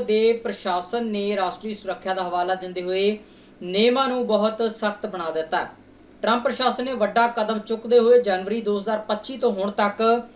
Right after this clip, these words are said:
ਪਚਾਸੀ ਹਜ਼ਾਰ ਤੋਂ ਵੱਧ ਵੀਜ਼ੇ ਰੱਦ ਕੀਤੇ ਨੇ।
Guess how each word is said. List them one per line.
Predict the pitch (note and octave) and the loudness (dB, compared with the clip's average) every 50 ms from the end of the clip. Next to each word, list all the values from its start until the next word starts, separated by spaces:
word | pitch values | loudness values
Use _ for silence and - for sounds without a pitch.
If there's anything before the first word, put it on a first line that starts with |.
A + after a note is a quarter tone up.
| - - - - | -20 -20 -2 0
ਪਚਾਸੀ | A#3 A3 A3 C4+ C4+ C#4 - - - D#4 C#4+ C4 | 0 2 4 4 4 4 4 2 0 0 0 0
ਹਜ਼ਾਰ | B3 A3 A3+ A3 A3 A3+ A3+ | 2 2 4 4 4 4 2
ਤੋਂ | A3 - A#3 A#3 A#3 | 0 0 2 2 2
ਵੱਧ | G#3+ G3+ G#3 G#3 G#3 G#3 | 2 4 2 2 4 4
ਵੀਜ਼ੇ | A#3+ A#3 G#3 F3+ G3 G3+ G3 F3+ G#3 G#3+ A3 G#3 | 2 2 2 -2 -4 -6 -2 0 0 0 0 0
ਰੱਦ | F3+ F#3 F#3 F#3+ - - | 2 2 2 2 2 -4
ਕੀਤੇ | - - F3 - - G3 G3 | -10 -12 -12 -4 -2 -2 -2
ਨੇ। | F#3 D#3 - | -2 -4 -8